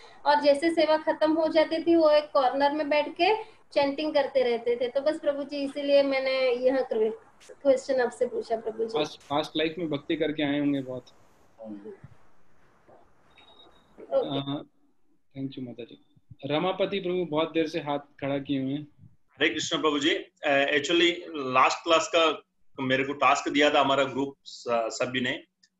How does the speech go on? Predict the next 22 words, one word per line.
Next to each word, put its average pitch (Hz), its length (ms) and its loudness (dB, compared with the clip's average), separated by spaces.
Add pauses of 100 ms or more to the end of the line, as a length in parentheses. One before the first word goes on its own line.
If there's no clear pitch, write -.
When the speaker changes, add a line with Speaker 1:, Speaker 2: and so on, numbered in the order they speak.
(100)
Speaker 3:
हमारा, 120 360 2
Speaker 2:
हाँ। - 440 -16 (100)
Speaker 3:
अ, 113 320 -2
Rajavilaasini 135 600 2
माता 117 260 -4
जी, 110 300 -8 (380)
तो 156 100 4
Speaker 2:
हाँ। 147 80 2
Speaker 3:
लेकिन 151 180 2
मैं, 151 520 0
अ, 123 220 -6 (300)
सही 147 360 2
नहीं 147 200 2
बता 131 320 2
पाया 117 180 4
प्रभु, 120 320 -4
क्षमा 123 280 -2
कीजिए। 127 420 -4 (500)
उसका 147 280 2
realization 156 520 4
बताता 127 340 0
हूँ। 143 200 -8